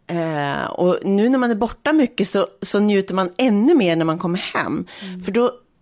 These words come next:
Speaker 1: då ser man allt det här som man kanske inte ser på samma sätt när man är där och då i, varje dag.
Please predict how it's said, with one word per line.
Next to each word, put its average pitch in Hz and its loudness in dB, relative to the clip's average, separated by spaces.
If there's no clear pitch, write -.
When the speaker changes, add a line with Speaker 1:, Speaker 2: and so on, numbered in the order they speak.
Speaker 1:
då 185 -6
ser 349 0
man 190 -2
allt 165 -4
det 170 -6
här 160 -6
som 160 -8
man 160 -4
kanske 160 -10
inte 160 -16
ser - -6
på - -10
samma 156 -10
sätt - -12
när 170 -6
man 160 -6
är 156 -4
där 160 -8
och 156 -10
då 151 -6
i, - -16
varje 160 -4
dag. 196 -4